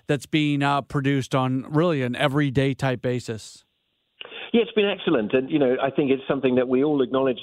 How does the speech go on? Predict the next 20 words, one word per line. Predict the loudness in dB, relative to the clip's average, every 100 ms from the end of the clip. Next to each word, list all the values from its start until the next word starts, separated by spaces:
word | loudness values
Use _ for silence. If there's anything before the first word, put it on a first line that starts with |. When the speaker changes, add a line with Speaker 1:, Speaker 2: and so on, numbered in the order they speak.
| -6
Speaker 2:
This | -4
is | -4 -2
new. | 2 2 2 0
This | -2
is | -6 -4
something | -6 -4 -6
quite | -4 -6 -2
groundbreaking. | 0 0 0 2 0 0 -2 -2
It's | -4 -2
something | -4 -2 -6 0
different. | 0 2 -2 -2 -6 -20 -20 -16 0
Um, | 2 2 0 -2
the, | 0 2
the | 2
concept | 0 -2 0 0 2
of | 0 2
removing | 2 2 2 0 0 -4 -2
blackouts | -2 -2 -2 -2 -2 -4
from, | -2 -2 -2 -10 -20 -18 -2
um, | 2 2 0